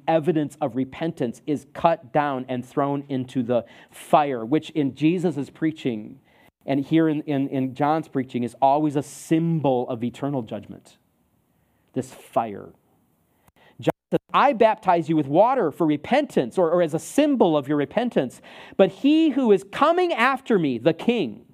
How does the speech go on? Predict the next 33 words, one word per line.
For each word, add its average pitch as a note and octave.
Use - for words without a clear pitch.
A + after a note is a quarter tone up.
is B2+
mightier E3+
than D3
I, G#2+
whose D#3+
sandals D3+
I B2+
am B2+
not B2
worthy A#2
to F#2+
carry. -
He G3+
will C3+
baptize A2+
you A#2
with G#2+
the G#2
Holy A#2+
Spirit -
and A2
fire." F#2+
John's D#3+
baptism B2+
is B2
merely B2+
symbolic. A#2
Jesus D3
will C#3+
baptize A2+
for A2+
real, G#2
for A#2